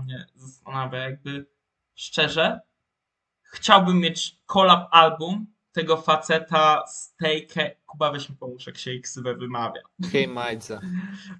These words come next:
Speaker 1: Okej, z nią bym bardzo chciał słyszeć collab album. Albo ogólnie, no, z tak innych to też z Denzelem Currym. I tak z ciekawości,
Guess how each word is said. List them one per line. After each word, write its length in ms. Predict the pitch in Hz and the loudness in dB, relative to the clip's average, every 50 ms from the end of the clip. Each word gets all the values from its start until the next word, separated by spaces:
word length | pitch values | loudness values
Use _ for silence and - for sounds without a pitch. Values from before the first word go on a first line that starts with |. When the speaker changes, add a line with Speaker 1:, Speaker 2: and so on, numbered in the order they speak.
| _ _ _ - | _ _ _ -4
Speaker 1:
Okej, 460 | - 165 - - 151 151 151 151 - - | -4 -4 -2 -2 -4 -4 -4 -6 -12 -14
z 160 | 165 151 160 | -8 -2 4
nią 180 | 175 175 175 170 | 6 6 6 6
bym 260 | - - 147 156 147 | 4 0 -2 0 6
bardzo 280 | 147 147 143 - 143 | 6 6 6 4 -4
chciał 240 | 135 - - 139 135 | -8 -6 -4 -4 -4
słyszeć 280 | 135 - - 165 - - | -4 -8 -14 -16 -14 -8
collab 360 | - 135 131 127 - - - | -4 -2 -2 -2 -2 0 2
album. 340 | 123 120 120 117 117 117 - _ _ - | 2 2 2 -2 -8 -16 -20 _ _ -4
Albo 340 | - 151 156 151 175 165 | -2 -2 0 2 2 2
ogólnie, 520 | 180 190 180 180 185 175 151 139 135 131 131 131 | 2 4 2 4 2 2 0 -2 -4 -8 -8 -8
no, 220 | 131 131 135 135 | -10 -10 -12 -16
z 180 | - - - _ _ _ _ _ | -20 -20 -20 _ _ _ _ _
tak 140 | - 143 135 - _ _ _ _ - | -10 -10 -10 -10 _ _ _ _ -12
innych 340 | - 156 147 139 139 139 135 | -8 -6 -6 -4 -6 -6 -8
to 100 | - - | -12 -8
też 180 | - 143 139 139 | -6 -6 -6 -6
z 60 | 135 | -6
Denzelem 460 | 139 139 135 135 139 135 131 131 131 | -6 -6 -4 -2 -2 -2 -2 -4 -4
Currym. 300 | - 139 131 131 127 - - | 0 0 0 0 -2 -8 -16
I 120 | 135 139 | -16 -10
tak 180 | - 160 - - | -8 -8 -8 -8
z 40 | - | -12
ciekawości, 560 | - - 170 160 156 - - - 165 165 | -8 -8 -6 -6 -6 -10 -12 -14 -14 -16